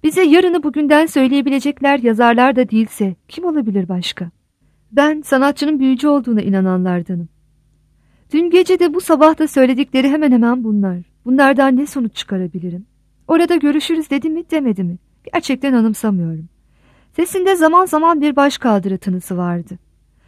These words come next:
Ama berbere gideceğim, süsleneceğim de dedikten sonra gününün programını isteyerek bozabileceğini, töreni yadsıyabileceğini düşünebilmem olanaksız. Hem o hayatta kalındıkça hayatta kalındığının,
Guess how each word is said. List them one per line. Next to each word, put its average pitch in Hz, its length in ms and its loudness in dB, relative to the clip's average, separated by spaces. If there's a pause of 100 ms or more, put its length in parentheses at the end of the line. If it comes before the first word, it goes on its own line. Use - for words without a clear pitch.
(140)
Ama 262 240 4
berbere 240 380 4
gideceğim, 196 540 -2
süsleneceğim 269 640 0
de 294 100 0
dedikten 269 440 -2
sonra 202 460 -2 (420)
gününün 349 340 0
programını 285 520 0
isteyerek 294 540 0
bozabileceğini, 214 840 0 (280)
töreni 339 320 4
yadsıyabileceğini 277 840 2
düşünebilmem 254 560 0
olanaksız. 220 680 -2 (560)
Hem 381 180 0
o 359 80 2
hayatta 320 440 4
kalındıkça 294 640 2
hayatta 262 340 4
kalındığının, 240 680 2